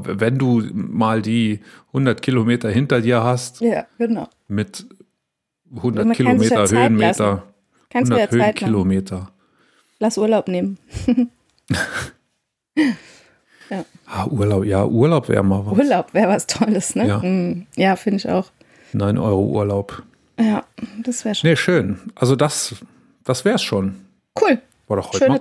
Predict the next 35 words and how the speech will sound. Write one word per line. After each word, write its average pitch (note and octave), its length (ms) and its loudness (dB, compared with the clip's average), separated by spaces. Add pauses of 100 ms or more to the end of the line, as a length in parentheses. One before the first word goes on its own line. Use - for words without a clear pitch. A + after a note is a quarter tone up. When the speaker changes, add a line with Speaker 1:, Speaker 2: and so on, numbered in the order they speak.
Speaker 1:
cool, A#3+ 100 2
Speaker 2:
Trends. D#3 100 0
Speaker 1:
ne? D#3 180 2
Wir A#2+ 120 2
haben C#3 100 2
uns C3 140 0
überlegt, B2 440 2
noch B2+ 120 0
die B2+ 160 -2
Woche, B2+ 260 -2
was B2 180 -4
machen C#3+ 200 -2
wir B2 80 0
denn A#2+ 120 2
mit A#2+ 140 2
den A2 140 0
Twitter-Trends, A#2+ 640 -2
wenn G#2+ 100 0
die A2+ 80 0
wieder B2+ 220 0
so G#2 80 -4
Speaker 2:
Mhm. A#3+ 140 4
Speaker 1:
scheiße A3+ 300 0
sind. C3+ 280 0 (340)
Speaker 2:
Ja. G3+ 220 0
Speaker 1:
Jetzt G3+ 140 -2
waren E3+ 180 4
sie B2 80 0
gar F#2+ 140 -2
nicht F#2+ 120 -2
so G2 140 -6
scheiße, F#2+ 420 -6
haben A#2 120 -2
wir A2+ 80 0
uns - 280 -8